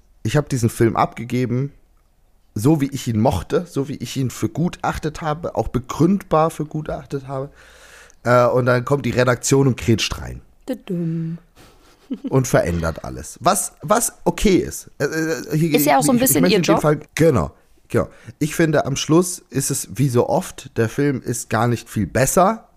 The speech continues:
Speaker 1: Er ist einfach nur anders,
Speaker 2: Mhm.
Speaker 1: aber, aber qualitativ eigentlich sehr gleichwertig, wie vorher auch. Das habe ich schon oft erlebt. Aber es ist, ist total egal. Er wurde, er wurde einfach nur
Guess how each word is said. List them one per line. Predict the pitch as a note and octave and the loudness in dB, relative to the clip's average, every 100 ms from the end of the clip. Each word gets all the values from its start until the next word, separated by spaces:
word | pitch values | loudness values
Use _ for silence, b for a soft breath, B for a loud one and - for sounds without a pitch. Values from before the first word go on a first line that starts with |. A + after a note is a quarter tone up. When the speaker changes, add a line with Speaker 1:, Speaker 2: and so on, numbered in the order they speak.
| b b b | b b b
Speaker 1:
Er | - | -2
ist | C3+ | 0
einfach | C3 | 4
nur | B2+ - | 2 4
anders, | A2 A#2+ C#3+ F#3 F#3 | 4 6 4 2 -2
Speaker 2:
Mhm. | F#3+ - | -10 -2
Speaker 1:
aber, | A#2+ A#2+ B2 B2 A#2+ | 2 4 6 6 4
aber | A2+ B2 | 2 2
qualitativ | A#2 C3 B2+ B2 B2+ - E3 E3 | 2 2 2 2 -2 -2 -6 -2
eigentlich | A#2+ B2+ A#2 | 0 0 -2
sehr | A2 | -2
gleichwertig, | - F#2+ B2 - C#3 E3 D#3+ D3 | -2 -2 -2 -4 -4 -4 -8 -8
wie | C#3+ | -10
vorher | - C#3+ G#2+ | -6 -4 -4
auch. | - | -6
Das | A#2 | -6
habe | A#2+ | -6
ich | - | -6
schon | - | -8
oft | - - - | -8 -8 -6
erlebt. | F#2+ C3 E3 - B B B B B | -4 -4 -4 -12 B B B B B
Aber | G3 | 2
es | G#3 | 2
ist, | - - G3 - | 0 -2 -2 -2
ist | - F3 - - | -2 -4 -2 -2
total | D3 C#3 C3 | 0 0 -2
egal. | A#2+ D3+ F#3+ | 0 2 2
Er | C#3 D3 | 2 2
wurde, | D#3+ E3+ E3 B B B | 2 0 -2 B B B
er | D3 | 2
wurde | D#3+ - | 2 2
einfach | D3 C3+ B2+ | -2 -4 -2
nur | C#3 C3+ B2+ | 0 2 2